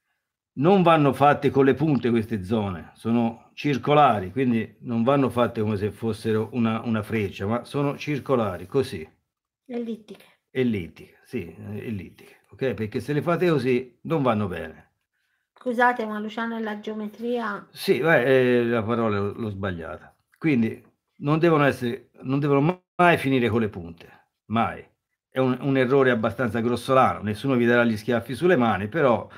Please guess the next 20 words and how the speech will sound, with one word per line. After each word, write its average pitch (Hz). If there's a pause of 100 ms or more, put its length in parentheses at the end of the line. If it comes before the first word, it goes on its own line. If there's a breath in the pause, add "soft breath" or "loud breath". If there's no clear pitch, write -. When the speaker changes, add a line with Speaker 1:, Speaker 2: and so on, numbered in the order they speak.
(140 loud breath)
Speaker 1:
già 139
vi 131
presentate 113
in 117
una 123
maniera, 107
insomma, 95
cioè, 113 (240)
così, 104
un 104
po' 101 (600 loud breath)
aleatoria, 107
un 95
po', 101
ecco. 85 (540 loud breath)
Invece 135 (640)
tondo 104
deve 131
essere - (140)
tondo, -